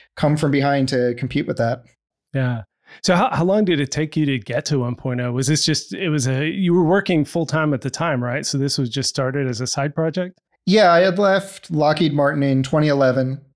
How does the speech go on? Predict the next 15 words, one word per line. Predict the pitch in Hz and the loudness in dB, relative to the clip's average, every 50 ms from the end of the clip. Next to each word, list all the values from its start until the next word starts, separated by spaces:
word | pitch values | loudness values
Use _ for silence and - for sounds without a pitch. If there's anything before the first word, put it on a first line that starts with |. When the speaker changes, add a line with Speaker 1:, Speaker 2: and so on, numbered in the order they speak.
| _ _ | _ _
Speaker 1:
um, | 143 139 135 135 135 131 131 131 131 131 131 | 0 2 2 4 4 2 2 2 0 0 0
and | 139 160 143 135 131 131 | 0 0 0 0 2 2
I | 131 127 | 0 0
had | 131 127 120 - | 0 -2 -4 -4
started | - - 139 135 135 127 | 0 2 2 4 4 2
my | 127 131 131 | 2 2 0
own | 127 127 123 | 0 -2 -2
consulting | - 131 123 - 135 123 123 131 123 | -4 -4 -2 0 0 0 0 -2 -2
company | 117 123 117 117 123 120 120 120 120 | -2 -2 -4 -2 -4 -4 -4 -4 -4
for | 120 - 135 123 123 120 - | -2 -2 0 0 0 0 0
I | 143 143 135 | 2 2 2
O | 131 123 | 4 2
S | 123 123 120 - | 2 0 0 0
and | 135 120 | -2 0
web. | 123 123 123 120 123 - | 0 0 0 -2 -4 -8